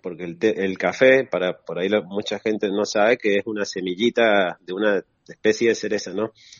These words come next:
<clears throat> Entonces, eh, en, digamos, los países productores de café es similar a lo que pasa acá con el vino, pero con las plantaciones de café. Entonces, eh, en, eh, digamos, en el perfil de los cafés, viste, y demás, en las calidades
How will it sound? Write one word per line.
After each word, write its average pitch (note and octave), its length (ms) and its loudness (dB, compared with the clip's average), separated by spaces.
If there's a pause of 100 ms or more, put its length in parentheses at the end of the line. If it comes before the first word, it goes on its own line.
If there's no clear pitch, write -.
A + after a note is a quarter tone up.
(120)
<clears throat> - 720 -4
Entonces, G2+ 640 0 (260)
eh, F#2+ 440 0
en, F2+ 500 -6
digamos, G2+ 300 2
los F2 100 -6
países F#2+ 320 0
productores A2 440 2
de A2+ 60 0
café B2+ 500 2 (120)
es G#2 160 -6 (140)
similar G2+ 520 2
a B2 60 6
lo A#2+ 80 4
que G2 120 0
pasa G2+ 280 0
acá G#2 160 -2
con A2 160 -4
el A2 80 -2
vino, B2+ 380 0
pero B2 340 4 (380)
con A#2 180 -2
las A#2 120 -4
plantaciones F#2+ 520 -4
de G#2 100 -6
café. A2 360 0 (540)
Entonces, G2 480 0 (180)
eh, F#2 380 -2
en, F2+ 440 -6
eh, E2 120 -8
digamos, G2 400 0
en F2+ 80 -4
el E2 140 -6
perfil A2+ 400 0
de G#2+ 180 4
los G2 140 -2
cafés, G#2+ 400 2
viste, G#2+ 320 -2
y G2 60 0
demás, A#2 420 -4
en F2+ 100 -16
las - 100 -20
calidades F#2 560 -2